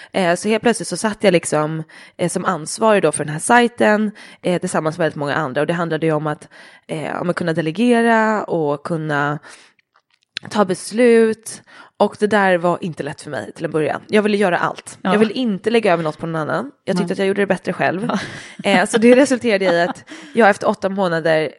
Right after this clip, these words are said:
Speaker 1: kom till jobbet en dag, skulle öppna min dator. Min arm hade domnat av, så jag fick så här lyfta upp den på skrivbordet, öppna upp min laptop och så ser jag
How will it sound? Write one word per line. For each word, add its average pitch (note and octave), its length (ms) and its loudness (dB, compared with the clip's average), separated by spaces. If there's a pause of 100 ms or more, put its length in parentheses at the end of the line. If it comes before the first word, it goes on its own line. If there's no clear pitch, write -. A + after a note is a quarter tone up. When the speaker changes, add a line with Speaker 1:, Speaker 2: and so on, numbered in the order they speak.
(120)
Speaker 1:
kom A#3+ 220 -2
till F#3 100 -4
jobbet F#3+ 260 0
en F3+ 120 -4
dag, E3 320 0 (420)
skulle G3+ 240 -2
öppna F#3 180 -6
min D#3 180 -6
dator. D#3+ 540 0 (560)
Min G3+ 260 -6
arm A3 300 0
hade G3+ 160 -2
domnat G3 360 -2
av, F3+ 360 4
så F#3 120 -4
jag F#3 140 0
fick G3 120 -4
så - 100 -6
här E3 60 -4
lyfta G3+ 360 -4
upp G#3 140 -4
den D#3+ 120 -8
på D#3 60 -14
skrivbordet, E3+ 720 0 (400)
öppna G3+ 300 -4
upp G3 120 -6
min F3+ 140 -4
laptop D#3+ 480 -2
och F#3 80 -4
så F#3 80 -10
ser F#3+ 220 0 (100)
jag D#3 80 0